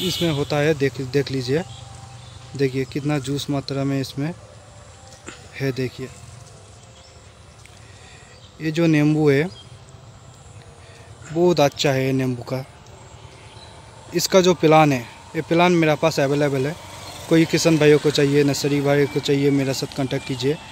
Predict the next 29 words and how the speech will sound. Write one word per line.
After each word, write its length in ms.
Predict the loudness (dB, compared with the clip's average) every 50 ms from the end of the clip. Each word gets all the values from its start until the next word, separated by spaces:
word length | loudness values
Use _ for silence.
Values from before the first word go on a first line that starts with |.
| -18 -18 -18 -18 -18 -12 -4 -2
ये 100 | -2 0
plan 320 | 0 0 2 2 2 2
available 400 | 2 0 0 0 -2 -2 0 0
मिल 240 | 0 0 0 0 0
जाएगा 340 | -2 -2 -2 -2 -2 -2 -2
मेरा 220 | -2 -2 -4 -6
सहारुल 360 | -6 -6 -6 -4 -4 -4 -4 -4
नर्सरी 400 | -6 -6 -8 -8 -10 -8 -8 -10
से। 200 | -10 -10 -12 -14 -14 -18 -20 -20 -20 -20 -20 -20 -20 -20 -20 -20 -20 -20 -20 -20 -20 -20 -20 -20 -20 -20 -20 -20 -20 -20 -20 -20 -20 -18 -12 -10
इसका 220 | -8 -2 -2 0
जो 120 | 0 0 -2
fooding 440 | -2 -2 -2 0 0 0 2 2 2
है, 60 | 2
बहुत 280 | 2 2 0 0 0 0
अच्छा 300 | -2 -4 -4 -4 -4 -4
है, 180 | -6 -6 -8 -12 -18 -20 -20 -20 -20 -20 -20 -20 -12 -6
हाँ, 180 | -6 -6 -6 -6 -10 -18 -20 -20 -20 -20 -20 -20 -20 -20 -20 -20 -20 -20 -20 -20 -6 -2
medium 360 | 0 2 4 4 4 4 4 2
size 340 | 0 -2 -2 -2 -2 -2 -4
का, 200 | -4 -2 -2 -2
ज़्यादा 300 | 0 0 -2 0 0 0 0
बड़ा 260 | 0 0 2 2 4
नहीं 220 | 4 4 4 4 2
है, 100 | 2 0
ज़्यादा 320 | -2 -2 -2 -2 -2 -4
छोटा 260 | -4 -6 -4 -4 -2
भी 100 | -2 -2
नहीं 260 | -2 -2 -2 -2 -2 -2
है। 140 | -4 -6